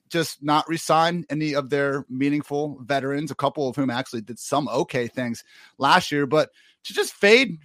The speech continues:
free agency and the draft, like, these are the moves that a team should be making in, you know, the Texans kind of stratosphere. I understand it from that standpoint, but you just got your first round quarterback.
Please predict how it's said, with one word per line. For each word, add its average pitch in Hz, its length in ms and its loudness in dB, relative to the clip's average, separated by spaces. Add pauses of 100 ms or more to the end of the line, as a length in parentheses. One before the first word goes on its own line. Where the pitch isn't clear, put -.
(100)
free 214 180 2
agency 185 640 2 (100)
and 254 220 6
the 196 60 0
draft, 226 500 2
like, 175 240 2 (520)
these 247 180 -2
are 415 120 6
the 392 80 2
moves 185 420 2
that 180 260 2
a 165 140 -2
team 165 480 -2
should 151 220 -4
be 160 120 -4
making 143 520 -2
in, 139 340 -4
you 143 100 -6
know, 139 140 -4
the 165 140 -12
Texans 131 720 0
kind 127 300 -2
of 110 320 -12 (200)
stratosphere. 123 680 -6
I 123 120 -4
understand 139 440 -4
it 127 80 -8
from 113 120 -4
that 135 220 -2
standpoint, 123 520 -8
but 135 180 -4 (460)
you 131 100 -12
just 214 200 -8
got 262 280 6 (140)
your 170 120 -4
first 196 260 2
round 190 180 4
quarterback. 180 560 2